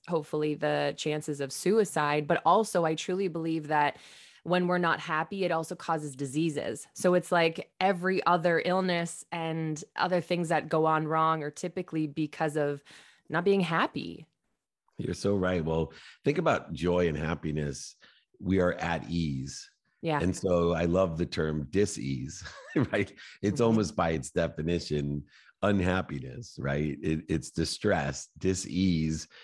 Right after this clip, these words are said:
Speaker 2: is the interference between us and our potential, our truth. Love and forgiveness exists in ease. And that if we could teach people, you don't have to get more happy, more
Speaker 1: Mm-hmm.
Speaker 2: healthy, more wealthy, more worthy. What I try to do is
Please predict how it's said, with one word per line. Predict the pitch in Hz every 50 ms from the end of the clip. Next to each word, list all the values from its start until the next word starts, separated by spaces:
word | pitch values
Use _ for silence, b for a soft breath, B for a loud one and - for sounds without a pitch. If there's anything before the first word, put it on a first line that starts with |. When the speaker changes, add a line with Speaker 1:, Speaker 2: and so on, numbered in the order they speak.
| B B B
Speaker 2:
is | 76 82 85 82 76 69
the | 76 82 80
interference | 80 85 80 - - 80 80 78 78 - -
between | - - - 87 80 78 73
us | 71 71 - -
and | 71 73
our | 73 69
potential, | - 87 - - 127 123 - - 78
our | 73 73 69
truth. | - - 98 90 78 71 - - - _ B B B B B B
Love | 80 82 82 80 80
and | 80 73
forgiveness | - 76 71 80 82 78 76 78 76 - -
exists | 71 67 67 67 73 95 101 - - -
in | 60 62 71 71
ease. | 64 58 71 71 71 69 69 69 67 69
And | 71 71 71
that | 76 76 71 - B B B B B
if | 82 82
we | 98 117
could | 107 113 95 -
teach | - 98 104 98 - -
people, | 95 90 - - 82 82 78 80 73 60
you | 95 98
don't | 123 143 175
have | 180 -
to | 151 123
get | 107 107 82
more | 78 80 76 73 80 80
happy, | 78 80 78 78 76 - - 78 78 76 76 73 - B B B B B
more | 73 80 82 85 85 82
Speaker 1:
Mm-hmm. | 80
Speaker 2:
healthy, | 80 76 76 76 - - 80 78 76 76 76
more | 76 76 78 78 78 76
wealthy, | 73 76 76 73 - - 78 73
more | 73 71 71 71 73 71
worthy. | 82 104 117 110 90 80 78 78 76 71 b b b b b b b b b b
What | 92 92
I | 101 120 143
try | 139 - - 92
to | 90 85
do | 73 82 80 78
is | 78 76 69 - -